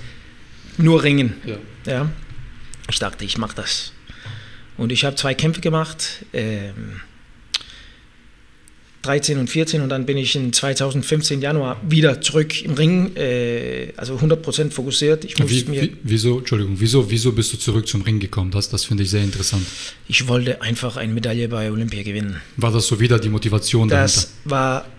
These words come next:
Speaker 1: also ich habe alle, im, jeder, ich habe jeder große, äh, Turnier gewonnen, überall. Ich habe jeder besiegt.
Speaker 2: Es hat nur die Medaille gefehlt.
Speaker 1: Es gab nur ein olympische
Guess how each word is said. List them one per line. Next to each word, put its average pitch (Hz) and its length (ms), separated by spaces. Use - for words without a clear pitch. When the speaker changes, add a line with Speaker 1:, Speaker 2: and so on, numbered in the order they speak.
Speaker 1:
also 110 400
ich - 120
habe 147 200
alle, 165 320
im, 147 160
jeder, 160 380
ich 139 120
habe 156 160
jeder 170 300
große, 160 500
äh, 123 500
Turnier 156 300
gewonnen, 135 380
überall. 143 240
Ich 123 80
habe 135 120
jeder 156 300
besiegt. 147 440
Speaker 2:
Es 113 120
hat 113 120
nur 117 120
die 113 80
Medaille 107 360
gefehlt. 95 300
Speaker 1:
Es - 140
gab 147 280
nur 170 360
ein 151 180
olympische 139 580